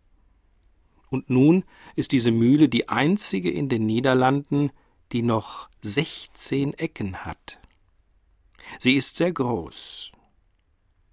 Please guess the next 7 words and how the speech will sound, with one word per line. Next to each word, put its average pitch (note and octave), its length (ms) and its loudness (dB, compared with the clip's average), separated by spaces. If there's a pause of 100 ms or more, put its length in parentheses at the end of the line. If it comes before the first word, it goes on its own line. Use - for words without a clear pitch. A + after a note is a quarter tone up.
(600)
Von B2+ 180 0
der A2+ 200 -2
einen D3+ 280 0
Flügelspitze D3+ 1080 -2 (320)
bis - 240 0
zur A#2+ 200 0
gegenüberliegenden B2 1300 0